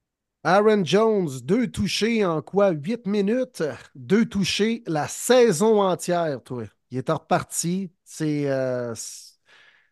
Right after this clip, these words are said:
les Packers ont commencé le match comme un rouleau compresseur et ils ne se sont jamais arrêtés. Puis les,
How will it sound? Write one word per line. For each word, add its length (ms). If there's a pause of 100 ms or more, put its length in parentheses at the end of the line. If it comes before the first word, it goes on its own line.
les 160
Packers 580
ont 120
commencé 540
le 60
match 360
comme 240
un 140
rouleau 400
compresseur 920
et 220
ils 120
ne 80
se 200
sont 380
jamais 440
arrêtés. 500
Puis 140
les, 240